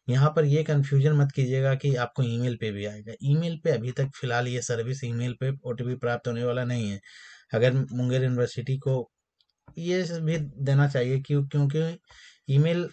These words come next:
और मोबाइल दोनों पे ओटीपी आता तो ज़्यादा बेटर होता। तो फिलहाल जो अभी मुंगेर यूनिवर्सिटी, जो न्यू यूनिवर्सिटी है, अभी फिलहाल जो है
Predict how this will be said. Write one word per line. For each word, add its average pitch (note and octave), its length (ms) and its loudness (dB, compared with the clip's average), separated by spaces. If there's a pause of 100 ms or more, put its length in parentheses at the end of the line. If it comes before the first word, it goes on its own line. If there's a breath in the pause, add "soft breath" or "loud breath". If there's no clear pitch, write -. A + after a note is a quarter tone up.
और C#3 180 6
मोबाइल C3+ 380 4
दोनों C3 280 2
पे D3 80 4
ओटीपी B2 380 2
आता B2+ 200 -2
तो C#3 140 0
ज़्यादा A#2+ 260 2
बेटर A2 240 -2
होता। G#2 260 -4
तो D#3 120 -4
फिलहाल C#3+ 500 -2
जो C#3+ 100 2
अभी C3 240 2
मुंगेर C3 300 4
यूनिवर्सिटी, B2+ 640 -2
जो B2 160 -4
न्यू B2 240 0
यूनिवर्सिटी B2+ 560 -4
है, B2+ 200 -4
अभी A#2+ 120 -8
फिलहाल A#2+ 400 -2
जो B2+ 140 -4
है C3+ 180 -2